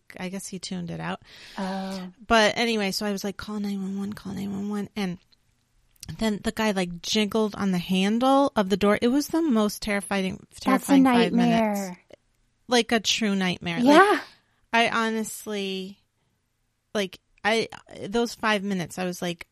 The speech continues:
Speaker 1: "We don't have any guns," you know?
Speaker 2: Yeah.
Speaker 1: Maybe I shouldn't admit that, but Brett got his, like, bat in <laughs> case the guy came in. Um, but I made sure the doors were locked, and, um,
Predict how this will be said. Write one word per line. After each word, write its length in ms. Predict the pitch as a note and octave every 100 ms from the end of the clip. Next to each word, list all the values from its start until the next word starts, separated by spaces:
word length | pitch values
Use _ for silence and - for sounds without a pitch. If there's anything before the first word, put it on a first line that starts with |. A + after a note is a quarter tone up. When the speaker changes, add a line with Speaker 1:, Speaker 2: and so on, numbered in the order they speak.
| -
Speaker 1:
"We 160 | G3 G#3+
don't 160 | A#3
have 200 | A#3+ G#3 -
any 540 | G3+ F#3 F#3 F3 F3+ - _ - - -
guns," 640 | D#3+ D#3+ E3+ G3+ G#3 - -
you 140 | G3
know? 280 | F3+ E3+ F#3 -
Speaker 2:
Yeah. 160 | A#3 C#4+
Speaker 1:
Maybe 120 | G3
I 20 |
shouldn't 300 | F3+ - F#3 F#3
admit 320 | F3+ F#3 F3+
that, 260 | F#3 F#3 -
but 200 | F#3 - - - - -
Brett 300 | F3 A3 G#3
got 180 | A#3 A#3+
his, 240 | A3+ -
like, 280 | G3+ F3+ - E3+
bat 600 | G3+ G#3+ G#3 A3 - - -
in 140 | A3 G#3+
<laughs> 80 |
case 480 | A#3+ F#3+ F3+ - -
the 200 | - D4
guy 260 | B3+ A#3+ A3+
came 400 | - C4 B3+ A#3+
in. 280 | A3 A3+ A#3+ - - - - - -
Um, 300 | A3+ G3+ G3
but 180 | G3+ G3
I 280 | G3 F#3+ - _
made 300 | G3+ G#3 G3+
sure 200 | - G3+
the 100 | F#3
doors 400 | E3+ G3+ G3+ -
were 120 | G3+
locked, 720 | G3 F#3 F#3 F#3+ - - - -
and, 500 | G3 F#3 F3+ E3+ E3+ -
um, 380 | F3 E3+ E3